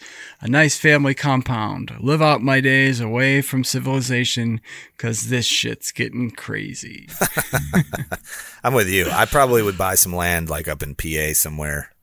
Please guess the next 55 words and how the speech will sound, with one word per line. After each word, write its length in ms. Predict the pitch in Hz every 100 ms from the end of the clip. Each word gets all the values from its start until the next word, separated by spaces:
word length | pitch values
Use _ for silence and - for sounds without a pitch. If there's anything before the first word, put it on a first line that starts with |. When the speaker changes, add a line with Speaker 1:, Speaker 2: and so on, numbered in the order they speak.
| -
Speaker 2:
And, 140 | 73
Speaker 1:
Yeah. 420 | 151 165 156 135 123
Speaker 2:
uh, 20 | - _ _ _ _ -
maybe 200 | 95 87
build 240 | 78 80
a 20 | 73
Speaker 1:
That'd 80 |
be 60 | 76
Speaker 2:
workshop 320 | 127 80 76
up 80 | 76 -
there, 160 | 76 71
Speaker 1:
sweet. 80 |
Speaker 2:
become 260 | 76 - 71
a 60 | 67
snowbird 560 | - 65 67 64 65
or 60 | 62
something 360 | - 69 67
too. 240 | 65 69 67 _
That 140 | 69 69
might, 180 | 67 65 _
that's 200 | 76 -
a, 80 | 71
that's 240 | 73 85
a 40 | 78
good 140 | 76
idea. 260 | 73 73 73
I 120 | 82
like 240 | 120 135 -
the 80 |
self-sufficiency 840 | - 123 110 - - 104 110 98 117
thing, 260 | 120 110
but 160 | 90 78
I, 120 | 76 - - - - -
I, 140 | 78 78
Speaker 1:
Yeah. 120 | 117 90 92 95 90 -
Speaker 2:
I, 80 | 95
I, 60 |
I 60 | 95
hesitate 600 | - 131 156 151 151 131
to 100 | 117
tell 360 | - 113 104 101
you, 520 | 87 85 82 80 78
uh, 240 | - 87 82
but 280 | 85 85 85
it's 320 | 95 82 -
very 420 | 95 139 139 120
difficult 460 | 98 87 87 87 80
to 80 |
do. 240 | 78 80 76
Self-sufficiency 960 | - 117 117 - 101 92 85 - 78
is, 180 | 78 71
is 300 | 82 82 76
a 80 | 73
hard 320 | - 92 90
road. 320 | 82 78 73